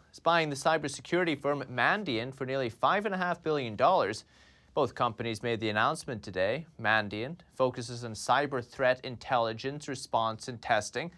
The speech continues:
It's also known for uncovering the SolarWinds hack. You'll remember that was a breach that impacted a number of federal agencies and big private businesses.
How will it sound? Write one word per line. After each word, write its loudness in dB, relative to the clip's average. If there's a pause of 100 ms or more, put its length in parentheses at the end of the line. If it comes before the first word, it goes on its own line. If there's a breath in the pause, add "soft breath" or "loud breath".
(420 soft breath)
It's -4
also 4
known 2
for -2
uncovering 2
the -2
SolarWinds 0
hack. 0
You'll -4
remember -2
that 4
was -6
a -12
breach -6
that -10
impacted -2
a -4
number -2
of 0
federal 4
agencies -4
and 0
big -2
private -2
businesses. -4